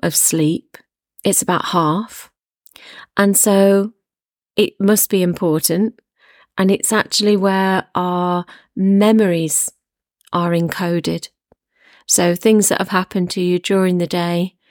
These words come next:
beliefs that you've thought, thoughts that y-, and ideas, you start to put them into your head in a way that you will understand and be able to recount later on.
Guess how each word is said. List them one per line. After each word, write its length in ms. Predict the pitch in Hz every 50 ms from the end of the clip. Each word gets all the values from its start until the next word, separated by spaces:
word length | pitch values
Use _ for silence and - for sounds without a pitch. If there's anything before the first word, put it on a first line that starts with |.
| _ _ _ _ _ _ _ _ -
beliefs 480 | 190 185 180 190 196 202 208 - -
that 160 | - - -
you've 100 | 175 175
thought, 680 | - - - 185 180 175 175 175 - - - - - - _ _ _ _ _
thoughts 500 | - - 226 220 214 - - - - -
that 140 | - - -
y-, 100 | - - -
and 180 | - 180 170 -
ideas, 880 | - - 185 190 180 - 196 202 196 190 185 190 190 185 - - - - _ - - - _ _ _ _ _ _ _ _
you 260 | - 185 180 208 208
start 440 | 202 - - - 220 208 - - -
to 100 | 208 202
put 280 | - - 208 - -
them 280 | - 190 185 185 - - _ -
into 320 | 202 185 185 - - 190
your 140 | 175 175 170
head 380 | - 185 170 160 156 - - - _ _
in 140 | - 185 180
a 80 | 180 175
way 300 | 170 190 185 185 185 180
that 280 | - 180 - - -
you 560 | 175 170 175 180 180 180 180 180 175 180 - - _ _
will 420 | 160 175 175 170 165 165 170 - _ _
understand 920 | - 196 185 185 165 190 - - - - 185 175 165 160 156 160 160 156 - _ _ _ _ _ _ _ _ _ _ _ _ _
and 160 | - 170 170
be 120 | 156 180 175
able 200 | 175 170 180 175
to 520 | - - - 180 175 170 170 165 165 170 - - - - - - - - - - - _ _ -
recount 680 | 190 175 202 196 - - 240 220 214 208 185 - -
later 440 | - 170 185 185 185 - 202 180 190
on. 200 | 202 170 160 151